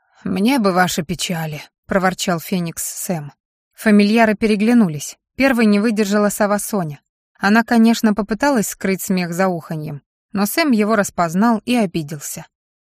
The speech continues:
Его некромант уже приступил к практическим занятиям, и этой ночью Фениксу предстояла прогулка на местное кладбище.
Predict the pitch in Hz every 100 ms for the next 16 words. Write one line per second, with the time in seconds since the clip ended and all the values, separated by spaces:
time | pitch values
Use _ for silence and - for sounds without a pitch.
0 | _ - 220 285 269 233 254 262 277 214
1 | 202 254 220 226 - 226 254 175 - 185
2 | 175 - - 165 - 170 180 196 247 -
3 | 190 185 - - 233 226 214 208 247 254
4 | 190 170 269 277 240 - 202 214 - 208
5 | 220 226 - 180 170 247 233 190 175 175
6 | 170 190 180 - 165 143 147 - 165